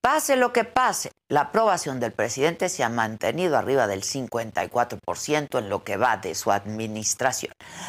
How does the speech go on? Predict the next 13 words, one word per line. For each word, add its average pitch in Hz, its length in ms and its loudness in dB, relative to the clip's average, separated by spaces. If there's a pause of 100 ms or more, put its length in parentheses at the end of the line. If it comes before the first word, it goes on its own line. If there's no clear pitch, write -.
(100)
Además, 247 560 0 (280)
los 220 260 2
diputados 196 920 0
abordarán 165 760 2 (140)
en 190 160 0
septiembre 113 760 -2
la 143 120 4
reforma 151 580 -2
que 196 200 0
reduce 156 580 -4
la 131 140 0
jornada 123 460 0
laboral 131 540 2